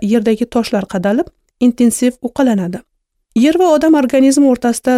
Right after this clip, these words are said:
zaryadlar almashinuvi yuzaga kelib, organizmga ma'lum darajada shifobaxsh ta'sir ko'rsatadi va himoya funksiyasini oshiradi. Shuning uchun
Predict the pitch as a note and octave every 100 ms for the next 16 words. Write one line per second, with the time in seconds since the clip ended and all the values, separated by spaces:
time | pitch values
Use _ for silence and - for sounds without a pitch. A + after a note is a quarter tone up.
0 | G#3+ A3 G#3+ G3+ C#4+ C4+ A#3+ A3 - G#3
1 | G3+ G3 G3 F#3 - B3 F4 - _ _
2 | - A3 G3+ G#3 B3 D4 C#4+ D#4 - -
3 | A3 G3+ G3+ C4+ C#4 B3+ G#3 G#3 A3 -
4 | - A#3+ A3 G3 G3+ - C4+ C4+ C#4 B3+
5 | - F#3+ F3 F3+ - _ _ _ - G#3
6 | D4 E4+ D4+ C4+ D#4+ - B3 - G3 -
7 | A3+ A#3 G3 F3+ F#3+ - _ _ _ -
8 | - A3 G#3 F#3+ D4